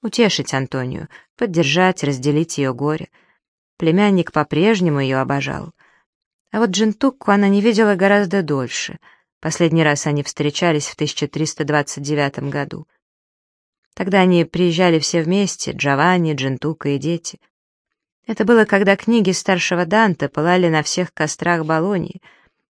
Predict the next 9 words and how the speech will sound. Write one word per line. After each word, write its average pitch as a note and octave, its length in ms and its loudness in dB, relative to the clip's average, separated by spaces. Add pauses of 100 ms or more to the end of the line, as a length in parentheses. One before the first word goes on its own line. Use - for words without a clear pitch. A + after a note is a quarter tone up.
Кардинал D#3+ 500 2
Бертран D#3+ 680 2
де D3+ 120 2
Пуже, C#3 540 -4 (340)
папский E3+ 500 0
легат E3+ 360 2
и F3 40 -2
любимый D#3+ 400 2
племянник, D#3+ 680 -2